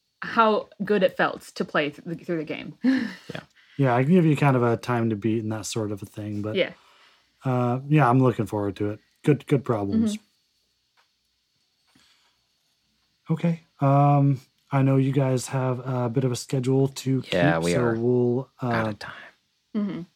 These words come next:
Speaker 3: we are out of time, so I'll, I'll keep the admin short. Uh, long story short, go to tiny dog podcast dot com and you can check out, uh, all the other shows, and there's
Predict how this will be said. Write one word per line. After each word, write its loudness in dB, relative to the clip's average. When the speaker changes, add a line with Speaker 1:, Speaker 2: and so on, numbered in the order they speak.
Speaker 3:
we -4
are -4
out -2
of -6
time, 0
so -4
I'll, 2
I'll 0
keep -8
the -2
admin 0
short. 0
Uh, 0
long 2
story 0
short, -2
go 4
to 0
tiny 0
dog -2
podcast -4
dot -6
com 0
and 2
you 0
can -2
check -4
out, -2
uh, 0
all 2
the 0
other 0
shows, 0
and -4
there's -4